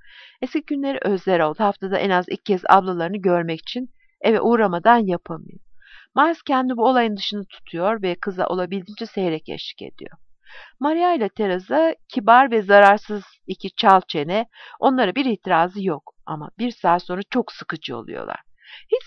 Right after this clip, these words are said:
sıkıcı olmayan Angela ise başka bir yönden Miles'ın tepesine attırıyor. Kızın gözünü dikip kendisini süzmesinden,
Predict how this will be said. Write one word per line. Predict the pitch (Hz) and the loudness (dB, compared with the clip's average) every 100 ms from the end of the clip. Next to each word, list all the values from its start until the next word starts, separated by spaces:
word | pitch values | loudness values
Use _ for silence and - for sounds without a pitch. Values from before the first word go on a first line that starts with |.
| - | -10
sıkıcı | - 185 - - | -6 -6 -4 2
olmayan | 247 220 180 143 | 4 2 -2 -2
Angela | - 226 180 160 | 0 0 -2 -6
ise | 151 - 349 | -6 -4 4
başka | 233 233 - 240 | 4 4 -4 0
bir | |
yönden | 226 185 170 160 | 0 0 2 0
Miles'ın | 165 170 165 - | 2 2 0 -4
tepesine | 170 190 - 151 - | -6 -4 -4 -10 -10
attırıyor. | 76 - - 175 - _ - - _ - - - | -10 -10 -16 -18 -18 _ -20 -20 _ -20 -20 -8
Kızın | - 403 392 | -2 0 2
gözünü | 202 208 214 240 | 2 2 2 -4
dikip | 202 - - | -4 -8 -4
kendisini | 196 180 185 190 | 0 0 0 -6
süzmesinden, | 190 - 180 175 160 - 80 - - | -6 -6 -6 -4 -6 -10 -14 -10 -12